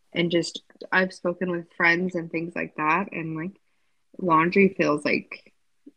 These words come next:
the biggest chore you've ever had. You guys aren't alone if you're feeling that way, or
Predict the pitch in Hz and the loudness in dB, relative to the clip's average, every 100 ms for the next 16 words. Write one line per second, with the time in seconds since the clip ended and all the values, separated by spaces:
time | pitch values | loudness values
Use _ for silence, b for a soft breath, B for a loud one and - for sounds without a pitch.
0 | _ - 190 175 151 165 - 160 160 160 | _ -8 -4 -2 -2 -4 -8 -6 -4 -4
1 | 160 156 160 160 170 185 - - - _ | -4 -6 -6 -4 0 0 -2 -8 -20 _
2 | - 196 190 185 175 156 156 131 110 147 | -4 2 2 4 2 0 -2 -2 -4 -6
3 | 165 185 175 160 156 151 143 143 - 87 | -8 -6 -2 0 0 0 0 0 -2 -4
4 | 90 - 90 82 | -4 -4 -2 -2